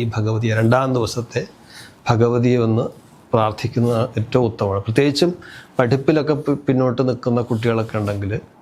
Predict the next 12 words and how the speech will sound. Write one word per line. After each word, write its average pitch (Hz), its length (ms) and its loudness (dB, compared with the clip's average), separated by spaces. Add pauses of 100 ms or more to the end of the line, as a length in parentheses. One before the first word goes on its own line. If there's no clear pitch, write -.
(200)
അവർക്ക് 120 260 2
ഏറ്റവും 113 280 -2
കൂടുതലാണ്. 101 500 -4 (260)
പിന്നെ 120 180 2
അതേപോലെ 120 320 0 (100)
പരീക്ഷ 117 300 0 (120)
എഴുതി 113 220 2 (400)
പല 123 120 2 (100)
പ്രാവശ്യം 139 480 0 (200)
പരാജയപ്പെട്ട 120 680 0 (100)
കുട്ടികളൊക്കെ 110 420 -2
ഉണ്ടാവും, 95 280 -8